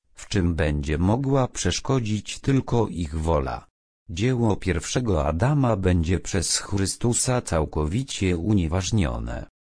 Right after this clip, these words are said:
Każdy członek rodzaju ludzkiego, jeśli będzie chciał, uzyska przywilej powrotu do wszystkiego, co zostało utracone. Wieczne zbawienie, całkowite uwolnienie od grzechu i śmierci,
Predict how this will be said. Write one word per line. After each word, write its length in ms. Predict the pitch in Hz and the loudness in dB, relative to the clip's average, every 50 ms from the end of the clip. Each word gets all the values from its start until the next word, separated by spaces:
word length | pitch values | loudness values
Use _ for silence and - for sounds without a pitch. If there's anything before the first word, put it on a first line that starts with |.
| _ _ _ _ _ | _ _ _ _ _
Każdy 440 | - - 147 147 123 117 113 123 117 | -2 0 0 0 0 0 0 0 0
członek 520 | - - 110 110 117 131 131 123 120 - | 2 0 2 2 4 4 4 2 2 2
rodzaju 600 | 104 92 87 78 85 87 87 87 87 87 90 90 | 2 2 2 0 0 0 0 2 0 2 2 2
ludzkiego, 800 | 87 90 90 85 - - - - 92 76 69 69 65 62 - - - - - - - | 2 2 0 0 -2 -4 -4 -2 -2 -2 -2 -4 -8 -8 -10 -12 -16 -20 -16 -6 -2
jeśli 420 | 92 90 78 - - - 82 80 | -2 -2 -2 -2 -4 -4 -4 -2
będzie 440 | 76 78 80 76 73 71 71 82 76 | 0 0 0 0 0 0 -2 -2 -4
chciał, 540 | - - - - - 143 135 107 85 76 73 - _ _ - | -4 -6 -8 -4 -2 0 2 2 0 0 -4 -6 _ _ -6
uzyska 640 | - 87 87 80 90 127 131 - - - - 76 71 | -4 -2 -2 0 0 0 0 0 -2 -4 -4 -4 -4
przywilej 640 | - - - - 92 101 135 139 131 131 95 82 76 | -4 -4 -2 -2 0 0 0 2 2 2 2 0 -2
powrotu 580 | - - 87 78 80 92 127 135 - - 95 | -2 -2 0 0 2 0 0 0 0 0 0
do 140 | 87 82 76 | 0 0 0
wszystkiego, 880 | 69 - - - 104 - - - - - 127 117 82 82 85 80 78 78 - - - _ _ | -2 -2 -2 -2 -2 -2 -4 -8 -4 -2 -2 0 2 2 2 2 2 0 -4 -12 -20 _ _
co 240 | - 104 95 87 | -2 0 2 2
zostało 640 | 85 80 90 90 - - - 120 127 123 123 117 110 | 2 0 0 -2 -2 0 0 0 2 2 2 2 2
utracone. 840 | - - 113 - - - 87 - - - - - 58 - - - - - _ _ _ _ _ _ _ | 0 -2 -4 -4 -2 -2 -2 -2 -2 -2 -2 -4 -4 -6 -8 -10 -10 -14 _ _ _ _ _ _ _
Wieczne 540 | - 87 98 131 135 139 - - 127 107 87 | -4 0 2 2 2 2 2 2 2 2 2
zbawienie, 840 | 73 67 71 76 82 82 76 82 98 110 110 95 80 69 67 67 60 - _ _ - | 2 0 -2 0 0 0 2 2 2 4 4 2 2 0 -2 -4 -6 -10 _ _ -8
całkowite 800 | - - 92 85 76 - - 76 76 92 127 131 135 - 98 90 | -2 0 0 0 0 0 -2 -2 0 0 -2 -2 -2 -2 -2 -2
uwolnienie 840 | 82 87 82 82 80 87 92 87 85 110 127 135 127 120 117 117 - | 0 -2 -2 -2 0 0 0 2 2 2 2 2 2 2 2 2 2
od 260 | - - 90 - - | 0 -2 -4 -4 -2
grzechu 580 | 90 87 87 90 120 123 113 - - 92 87 - | -2 0 0 2 2 0 0 -2 -2 -2 -2 -2
i 120 | - - | -6 -8
śmierci, 800 | 107 - - - 80 - - - - - - - - - - - | -8 -4 -2 -2 -2 -2 -2 -4 -8 -10 -10 -8 -8 -8 -8 -10